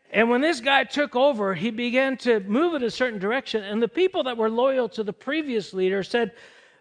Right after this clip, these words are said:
"Where he's going is not the original vision." But it was the, the, the guy with the original vision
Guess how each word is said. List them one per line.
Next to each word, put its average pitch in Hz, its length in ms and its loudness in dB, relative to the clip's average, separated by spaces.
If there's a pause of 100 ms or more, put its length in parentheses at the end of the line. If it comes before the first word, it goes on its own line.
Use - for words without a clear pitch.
"Where 294 320 6
he's 277 340 0
going 247 600 4
is 226 360 -2
not 269 420 0
the 254 140 0
original 254 460 0
vision." 208 480 -4 (1120)
But 233 140 2
it 269 100 -2
was 254 220 0
the, 226 100 0
the, 233 560 -2
the 202 100 -6
guy 285 240 4
with 381 140 2
the 269 100 -2
original 269 400 0
vision 226 520 0